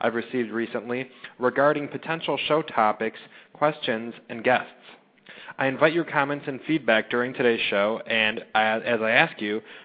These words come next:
what would you ask a lawyer if any topic were fair game? We will search for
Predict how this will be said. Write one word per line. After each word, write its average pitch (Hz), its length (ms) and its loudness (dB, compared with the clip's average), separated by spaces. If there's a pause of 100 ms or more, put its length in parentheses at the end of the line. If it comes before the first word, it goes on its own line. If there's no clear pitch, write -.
what 135 380 4
would 156 180 0
you 139 160 4
ask 120 260 4
a 120 40 0
lawyer 110 460 2 (100)
if 113 140 -2 (280)
any 151 260 -2
topic 123 460 4
were 110 240 0
fair 101 200 -2
game? 95 280 -6 (920)
We 147 120 4
will 156 180 2
search 190 180 4 (300)
for 120 320 6